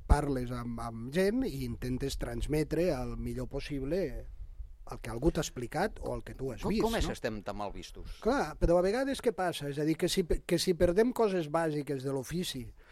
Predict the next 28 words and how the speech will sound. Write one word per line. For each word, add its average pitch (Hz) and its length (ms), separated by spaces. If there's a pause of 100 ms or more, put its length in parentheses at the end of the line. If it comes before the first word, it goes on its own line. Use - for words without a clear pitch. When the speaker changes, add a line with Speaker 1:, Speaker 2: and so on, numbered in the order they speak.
(140)
Speaker 1:
com 139 200
que 190 80
és - 80
que 147 120
la 135 120
gent 196 200
entengui 160 520
d'on 165 200
traiem 151 320
la 135 80
informació, 123 600 (1400)
al 139 80
final 165 320
es 220 140
genera 156 280
una 175 140
espècie 160 340
de 170 140
desconfiança 147 960
en 147 100
la 123 80
qual 151 400
el 123 140
lector 170 420
o 143 320
l'espectador 120 640
o 135 380
l'oient 143 480